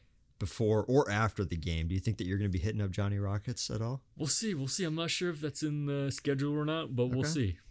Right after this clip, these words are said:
Speaker 1: It's always a, a nice time to go to Johnny Rockets, and we've had a, <laughs> a lot of, a lot of very nice memories, a lot of very good waiters <laughs> that have been,
Speaker 2: Yes.
Speaker 1: that have been there. A, a game in particular that stands out. Just some nice little Syracuse memories down,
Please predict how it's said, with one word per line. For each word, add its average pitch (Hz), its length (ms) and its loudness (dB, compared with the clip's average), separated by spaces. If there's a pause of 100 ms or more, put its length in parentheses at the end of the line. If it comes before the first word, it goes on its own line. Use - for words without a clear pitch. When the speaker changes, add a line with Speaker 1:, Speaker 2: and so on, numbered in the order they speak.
(140)
Speaker 1:
It's 101 200 -6
always 147 280 -4
a, 131 220 -4
a 123 60 -6
nice 123 220 -4
time 120 240 -2
to 107 60 -4
go 107 100 -2
to 98 40 2
Johnny 101 300 2
Rockets, 95 480 0
and 95 120 -2
we've 92 100 -2
had 127 160 6
a, 110 40 2
<laughs> - 640 -6
a 113 40 -2
lot 127 180 8
of, - 160 6 (380)
a - 40 6
lot 220 100 10
of 196 80 10
very 185 240 8
nice 151 240 8
memories, 123 420 4
a 110 40 2
lot 120 180 6
of 135 100 6
very 117 260 4
good 104 200 2
waiters 98 520 6
<laughs> - 100 -2
that 139 180 6
have 107 220 2
been, 104 220 0
Speaker 2:
Yes. - 420 -6
Speaker 1:
that 107 100 -2
have 95 120 -2
been 104 240 0
there. 95 300 0
A, 104 220 -2 (640)
a 120 80 2
game 123 280 4
in 113 60 2
particular 110 400 2
that 98 100 2
stands 98 380 2
out. 92 380 0
Just - 240 -2
some 143 180 6
nice 151 320 8
little 120 340 4 (360)
Syracuse 107 560 0
memories 92 580 0
down, 90 400 0